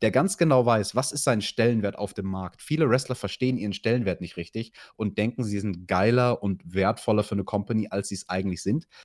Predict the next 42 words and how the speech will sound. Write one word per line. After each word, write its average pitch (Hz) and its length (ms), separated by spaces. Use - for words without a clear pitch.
Christian 170 400
ist 135 140
sich - 220
ganz 120 260
klar 117 280
darüber, 101 520
er 104 180
ist - 280
kein 104 340
Edge. - 520
Er 95 100
hat 110 220
nicht 117 180
die 101 100
Drawing 107 380
Power 101 280
von 98 180
einem 92 140
Edge. - 460
In 127 160
diesem 110 280
Tag-Team 123 640
war 98 240
er 101 180
immer, 127 460
böse 90 320
gesagt, 101 480
der 87 120
Marty 92 320
Jannetty. 85 540
Er 87 120
hat 87 160
deutlich 85 260
mehr 92 140
gerissen 87 260
in 87 60
seiner 82 180
Karriere 82 320
als 76 140
ein 85 80
Marty 82 240
Jannetty, 160 420